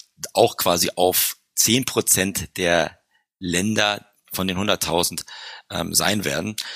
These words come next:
Ich hab dann meins mir angeguckt, wusste aber, bin dann am Computer hier gelaufen, wusste aber auch schon, dass ich nicht so was richtig Dolles haben konnte, weil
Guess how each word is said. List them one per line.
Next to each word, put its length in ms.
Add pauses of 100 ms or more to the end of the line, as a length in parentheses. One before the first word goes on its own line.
(280)
Ich 180
hab 140
dann 400
meins 720
mir 200
angeguckt, 540 (140)
wusste 280
aber, 240
bin 160
dann 100
am 40
Computer 320
hier 100
gelaufen, 400
wusste 200
aber 180
auch 80
schon, 120
dass 160
ich 100
nicht 120
so 120
was 140
richtig 220
Dolles 320
haben 180
konnte, 320
weil 220